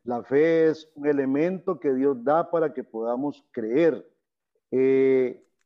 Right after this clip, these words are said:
¿cómo se hace, cómo, cómo logramos que la salvación llegue a nosotros? ¿Cómo podemos creer esta salvación nosotros? ¿Cómo podemos creer en Jesús?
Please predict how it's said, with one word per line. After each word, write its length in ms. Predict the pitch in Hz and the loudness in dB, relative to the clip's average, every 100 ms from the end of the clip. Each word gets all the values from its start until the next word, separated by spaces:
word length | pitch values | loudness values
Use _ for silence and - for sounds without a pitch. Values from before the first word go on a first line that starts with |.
| _ _ _ - | _ _ _ -2
¿cómo 300 | 165 226 214 | 2 2 2
se 180 | 190 | 2
hace, 460 | 175 175 - 190 185 | 2 2 0 -2 -2
cómo, 420 | 151 190 208 165 | -4 0 0 -2
cómo 220 | 151 170 208 | -4 0 2
logramos 540 | 208 175 175 202 - | 2 2 0 -2 -2
que 120 | 185 | -2
la 140 | 156 131 | 0 -2
salvación 1000 | - 123 101 110 - 156 208 202 160 202 - _ _ _ _ _ _ _ _ | -4 -6 -6 -10 -12 -6 0 2 0 -8 -20 _ _ _ _ _ _ _ _
llegue 380 | 117 139 190 | -14 -4 0
a 40 | 202 | 2
nosotros? 540 | 190 - 196 - 123 | 0 0 -2 0 -6
¿Cómo 240 | - 156 180 | -4 -4 -2
podemos 420 | 175 170 185 170 - | 2 2 0 -6 0
creer 360 | 156 147 175 | 2 4 2
esta 260 | 165 170 170 | 0 -2 -4
salvación 560 | 180 156 139 135 151 | -2 0 0 -2 -4
nosotros? 640 | 156 147 165 170 117 104 - | -4 -2 -2 -2 -4 -8 -8
¿Cómo 260 | 139 165 | -6 -6
podemos 420 | 160 151 151 165 160 | -2 2 4 2 -2
creer 220 | 139 143 | 0 2
en 100 | 156 | 2
Jesús? 440 | 143 139 185 156 | 0 -2 0 0